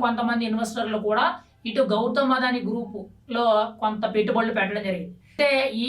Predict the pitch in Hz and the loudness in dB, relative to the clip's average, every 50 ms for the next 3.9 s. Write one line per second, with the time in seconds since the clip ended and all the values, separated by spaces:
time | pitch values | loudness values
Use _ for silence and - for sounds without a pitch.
0 | 254 247 226 196 220 247 262 277 277 277 269 269 254 226 220 240 254 254 247 240 | -2 -2 -2 0 2 2 2 4 2 2 2 2 2 2 2 0 0 -2 -2 -2
1 | 233 240 240 247 240 220 202 196 196 190 185 190 202 247 254 247 247 247 240 233 | 0 0 0 2 0 0 0 0 0 0 -2 -2 -2 -2 -2 0 0 2 2 2
2 | 220 208 208 - 226 180 175 175 220 247 262 262 269 262 208 226 247 247 247 240 | 2 2 2 0 0 -2 -2 0 2 2 2 2 2 0 0 -4 -4 -4 -4 -2
3 | 240 240 233 233 240 240 220 214 214 220 226 220 226 226 220 214 208 214 | -2 -2 0 0 0 0 0 0 -2 -2 -2 0 0 0 0 0 -2 -4